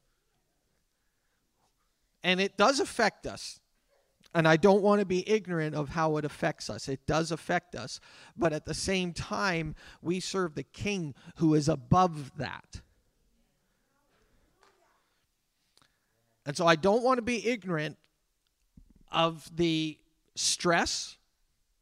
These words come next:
of the tension, of the angst that it might tie us up in knots. I don't wanna be ignorant of that, but I don't want us to stay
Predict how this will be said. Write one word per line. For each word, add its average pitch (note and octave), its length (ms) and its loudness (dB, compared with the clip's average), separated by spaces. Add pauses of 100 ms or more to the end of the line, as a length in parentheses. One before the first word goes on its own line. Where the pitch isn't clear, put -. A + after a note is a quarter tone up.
(1200)
of D#3 140 -2
the D3+ 100 0
tension, A3 720 -4 (1600)
of D3+ 340 2
the D3+ 340 -2 (840)
angst G#3+ 440 -4
that F3 180 -2
it E3 160 -6
might F3+ 300 -2 (680)
tie F#3+ 300 -2
us F3+ 140 -4
up F#3+ 180 -2
in F3 80 -4
knots. F3 240 -4
I E3+ 80 -4
don't A3+ 160 -4
wanna A3+ 160 -2
be G#3+ 160 -6
ignorant F#3 380 -4
of C#3+ 160 -6
that, D3 260 -4 (400)
but E3 160 4
I F3 100 4
don't G#3 400 2
want G#3 260 4
us F#3+ 200 0
to - 220 -10
stay F#3+ 760 -4